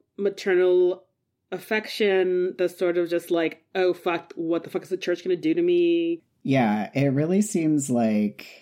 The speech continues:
Speaker 2: right, it's, like, moment to moment, whether she feels like she's there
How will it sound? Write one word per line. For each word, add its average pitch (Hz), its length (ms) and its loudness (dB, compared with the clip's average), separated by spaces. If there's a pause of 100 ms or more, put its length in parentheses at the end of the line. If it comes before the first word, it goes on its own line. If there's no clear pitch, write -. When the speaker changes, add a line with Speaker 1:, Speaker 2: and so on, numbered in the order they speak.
(520)
Speaker 2:
right, 107 360 -2
it's, 127 240 -4
like, 123 180 0
moment 110 500 4
to 107 120 2
moment, 98 580 0
whether 104 300 2
she 98 240 -4
feels 95 380 -4
like 98 180 -2
she's 101 320 -2
there 98 400 -2